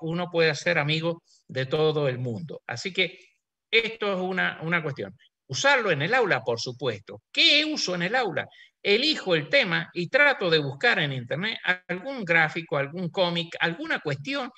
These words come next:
que tenga que ver con ese tema, o inclusive un video. De hecho, en mi canal de YouTube tengo muchísimos videos,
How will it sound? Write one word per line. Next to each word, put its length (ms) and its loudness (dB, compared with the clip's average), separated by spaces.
que 140 0
tenga 340 0
que 120 6
ver 160 2
con 160 0
ese 160 -4
tema, 340 -2
o 140 8
inclusive 560 0
un 100 0
video. 360 0
De 320 8
hecho, 220 0
en 100 -6
mi 160 -2
canal 320 0
de 140 -4
YouTube 320 -4
tengo 360 -2
muchísimos 560 -4
videos, 460 2